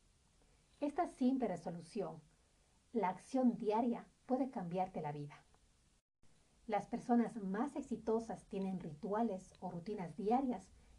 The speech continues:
que les hacen enfocarse en sus objetivos. Y número siete, piensa en tus objetivos diariamente y realiza seguimientos del progreso periódicamente,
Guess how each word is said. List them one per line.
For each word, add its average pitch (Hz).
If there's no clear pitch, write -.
que 285
les 247
hacen 202
enfocarse 175
en 151
sus 147
objetivos. 151
Y 226
número 202
siete, -
piensa 320
en 262
tus 240
objetivos 220
diariamente 214
y 214
realiza 196
seguimientos 175
del 156
progreso 196
periódicamente, 165